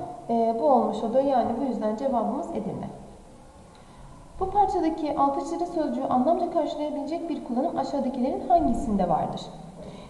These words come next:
Bir Karşıtlar romanı, baharın kahkahası, toplanıp ayrılmanın, zehirlenip sağaltmanın da aynı zamanda toplumdan toplumsal onuna, kalabalıktan bireye, bireyden varlığa kayışın arayışıyla dolu.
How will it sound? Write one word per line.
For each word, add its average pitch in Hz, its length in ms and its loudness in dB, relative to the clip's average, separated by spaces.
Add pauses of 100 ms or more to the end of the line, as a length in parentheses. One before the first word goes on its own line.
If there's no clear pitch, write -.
(120)
Bir 349 200 -2
Karşıtlar 330 720 4
romanı, 247 440 2
baharın 254 540 0
kahkahası, 240 640 0
toplanıp 277 460 0
ayrılmanın, 233 640 0
zehirlenip 240 480 0
sağaltmanın 247 760 -2 (300)
da - 180 0
aynı 302 260 -2
zamanda - 480 -2 (580)
toplumdan 294 600 0
toplumsal 277 540 -4
onuna, 214 420 0 (160)
kalabalıktan 254 760 0
bireye, 233 380 2 (160)
bireyden 247 520 2
varlığa 233 420 4
kayışın 254 360 -2
arayışıyla 226 680 -2
dolu. 165 240 -4